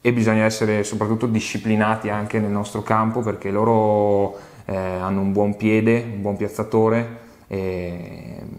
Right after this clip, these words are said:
e cercheranno di, di portare a casa più punti possibili quando entrano nella, nella nostra metà campo. Quello che dovremmo fare noi, quello che dovremmo fare noi, perché penso che nelle ultime partite,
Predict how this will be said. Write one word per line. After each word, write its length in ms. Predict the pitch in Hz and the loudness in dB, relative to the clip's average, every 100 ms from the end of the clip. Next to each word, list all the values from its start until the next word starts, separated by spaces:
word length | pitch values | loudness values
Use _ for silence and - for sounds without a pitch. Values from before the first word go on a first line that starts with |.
| - | -12
e 100 | 98 | -6
cercheranno 600 | 101 - 98 98 101 98 | -4 -2 0 0 0 0
di, 400 | 98 101 101 98 | -2 -2 0 0
di 420 | 98 98 - - _ | -2 -4 -6 -20 _
portare 340 | 104 107 104 | -2 0 0
a 40 | |
casa 240 | 104 107 107 | 0 -2 -2
più 180 | 107 - | -4 -2
punti 340 | 135 120 117 | 0 0 -2
possibili 880 | 117 113 - 113 107 107 104 107 - - | -4 -4 0 0 4 2 0 -4 -16 -20
quando 260 | - 101 101 | -4 0 0
entrano 440 | 101 95 101 101 | 0 0 -2 0
nella, 460 | 98 98 92 90 90 | -2 -2 -2 -2 -4
nella 200 | 95 98 | -4 -4
nostra 260 | 104 - 104 | -4 -2 -2
metà 220 | 98 104 | 0 -2
campo. 600 | 110 107 110 127 131 - - - - - _ | 0 0 0 -2 -6 -12 -20 -20 -20 -20 _
Quello 180 | - 165 | 2 4
che 140 | 160 | 4
dovremmo 300 | 127 120 135 | 2 2 2
fare 200 | - 120 | 2 0
noi, 320 | 120 127 101 - - - | 2 2 0 -4 -14 -20
quello 200 | - 110 | -4 -2
che 80 | 110 | 2
dovremmo 280 | 110 117 117 | 2 2 2
fare 200 | 117 113 | 2 0
noi, 240 | 120 147 | 2 2
perché 1040 | 139 117 113 110 107 104 104 101 95 95 92 - - - | 2 -2 2 2 2 2 0 0 -4 -6 -8 -10 -10 0
penso 420 | 117 117 117 113 | 2 4 0 2
che 240 | 113 107 | 2 4
nelle 200 | 110 110 | 4 4
ultime 320 | 120 117 123 117 | 2 2 -2 0
partite, 720 | 117 117 151 156 156 147 | -2 0 0 2 2 0